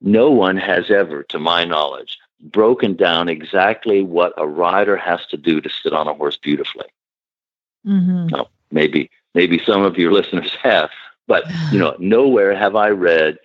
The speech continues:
Speaker 1: you know, that you have to move this muscle in your hip
Speaker 2: Right.
Speaker 1: exactly this amount at this time to follow this motion of sitting a horse. And that has to be coordinated with another motion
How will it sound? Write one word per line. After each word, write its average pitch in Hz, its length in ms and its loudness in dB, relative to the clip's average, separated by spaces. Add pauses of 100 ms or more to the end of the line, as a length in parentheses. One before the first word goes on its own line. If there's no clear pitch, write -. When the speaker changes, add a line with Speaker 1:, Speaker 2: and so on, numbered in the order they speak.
(160)
Speaker 1:
you 95 80 -6
know, 82 180 0
that 87 280 -2
you 104 120 2
have 107 220 -2
to 92 80 -4
move 90 380 0 (200)
this 101 320 -2
muscle 101 480 0
in 92 240 -2
your 80 420 2 (260)
hip - 440 -2 (480)
Speaker 2:
Right. 95 140 0
Speaker 1:
exactly 110 540 2
this 107 320 0
amount 82 600 -2 (380)
at 90 300 -2
this 127 260 0
time 78 540 -4 (220)
to 104 60 2
follow 98 420 2
this 101 280 0
motion 87 540 0 (180)
of 87 160 -4
sitting 82 320 0
a 98 60 -2
horse. 117 400 -8 (200)
And 95 160 -2
that 110 200 2
has 113 160 0
to - 80 -12
be 85 160 -2
coordinated 85 720 0
with 82 140 2
another 98 360 2
motion 87 540 0